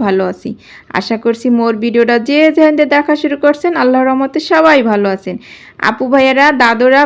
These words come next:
বুয়ারা, আঙ্কেল আন্টিরা, সবাই একটু লাইক দিয়ে দেখা শুরু করেন। আমরা কিন্তু লাইক দিতে ভুললা যান, এর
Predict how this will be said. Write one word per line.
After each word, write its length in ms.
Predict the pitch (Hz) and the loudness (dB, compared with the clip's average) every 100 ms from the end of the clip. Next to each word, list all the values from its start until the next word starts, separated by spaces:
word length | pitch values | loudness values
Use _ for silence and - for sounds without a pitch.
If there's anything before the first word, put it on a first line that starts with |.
| 240 | 0
বুয়ারা, 340 | 262 277 285 302 | 0 2 2 2
আঙ্কেল 280 | 247 262 311 330 | 0 0 0 0
আন্টিরা, 420 | 349 311 262 220 202 - - - - | -2 -2 0 0 0 -6 -20 -20 -4
সবাই 280 | 240 220 226 233 | -2 0 0 0
একটু 160 | 240 294 285 | -2 -2 0
লাইক 160 | 240 233 233 | 0 0 0
দিয়ে 140 | 311 262 | 2 4
দেখা 200 | 262 339 339 | 4 2 2
শুরু 160 | 320 302 277 | 2 2 2
করেন। 280 | 254 226 202 254 - | 2 2 -2 -6 -6
আমরা 260 | 208 220 247 247 | -4 -2 -2 -2
কিন্তু 200 | 269 262 285 | -4 -2 0
লাইক 160 | 220 208 214 | 0 -2 -4
দিতে 200 | 247 302 254 | -4 -2 -2
ভুললা 300 | 254 294 285 247 | 0 2 2 0
যান, 200 | 202 175 220 - - - | -4 -4 -10 -18 -20 -4
এর 80 | 226 | -2